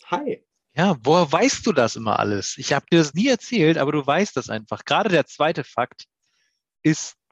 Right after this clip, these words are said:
Speaker 2: das ist wirklich ein Geheimnis, aber es ist genau so.
Speaker 1: Ich, ich, ich, soll ich dir erzählen, wo-, woran, woher ich das weiß?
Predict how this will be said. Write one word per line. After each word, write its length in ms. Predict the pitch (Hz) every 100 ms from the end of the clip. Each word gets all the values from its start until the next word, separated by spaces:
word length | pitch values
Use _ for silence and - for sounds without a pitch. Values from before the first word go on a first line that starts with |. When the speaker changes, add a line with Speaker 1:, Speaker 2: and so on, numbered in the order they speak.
| 147 _ -
Speaker 2:
das 180 | 135
ist 260 | 143 - -
wirklich 360 | - 139 160 135
ein 60 | 139
Geheimnis, 480 | 120 202 139 123
aber 140 | 123 110
es 120 | -
ist 120 | 185
genau 220 | - 143 196
so. 160 | 220 - _ _ _ _ _ _ _
Speaker 1:
Ich, 200 | - 156
ich, 240 | - - - - - 139 123 131 -
ich, 220 | 147 143
soll 180 | 120 165
ich 80 | -
dir 100 | 160
erzählen, 440 | 135 - 165 196
wo-, 220 | 170 156 151
woran, 280 | 151 160 147
woher 180 | 151 160
ich 80 |
das 120 | 160 156
weiß? 340 | 160 294 _